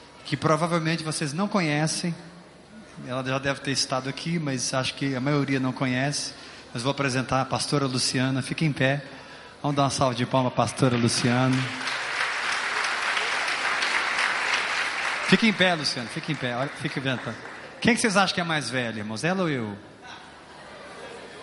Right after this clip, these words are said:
Hã? Quem que você acha que é mais velho?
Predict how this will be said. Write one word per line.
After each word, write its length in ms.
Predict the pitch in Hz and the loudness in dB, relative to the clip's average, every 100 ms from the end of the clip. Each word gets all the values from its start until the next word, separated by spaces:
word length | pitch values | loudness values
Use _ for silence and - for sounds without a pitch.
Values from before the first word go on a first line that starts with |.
| - - - | -16 -10 0
Hã? 320 | 160 233 233 - - - - | 2 4 2 -4 -14 -18 -4
Quem 160 | - 226 | 0 2
que 100 | - | 2
você 80 | 180 | 2
acha 180 | 156 | 2
que 80 | - | 0
é 40 | 151 | 0
mais 280 | 139 127 | 0 0
velho? 360 | 117 117 104 95 | 0 0 0 -4